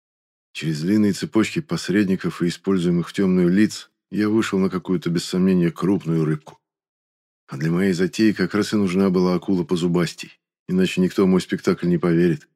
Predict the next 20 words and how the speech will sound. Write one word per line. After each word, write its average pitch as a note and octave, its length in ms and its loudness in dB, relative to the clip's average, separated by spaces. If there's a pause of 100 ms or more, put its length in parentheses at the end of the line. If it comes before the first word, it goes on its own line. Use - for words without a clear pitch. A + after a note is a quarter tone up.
(1040)
Да, F#2+ 320 2
сильно G2+ 360 2
рисковал, F#2+ 600 0
выпуская F#2 520 -2
мать F2+ 220 2
Рязанта F2 420 0
на F2+ 120 2
волю F#2+ 300 2
и E2+ 40 -2
позволяя F#2 440 2
ей F2 140 4
унести F2 340 -2
с E2 80 -6
собой E2+ 260 0
все E2 160 -2
те D#2+ 140 -2
сведения, F2 480 0
которые E2+ 360 -2
она E2 140 0
узнала. D#2+ 440 -2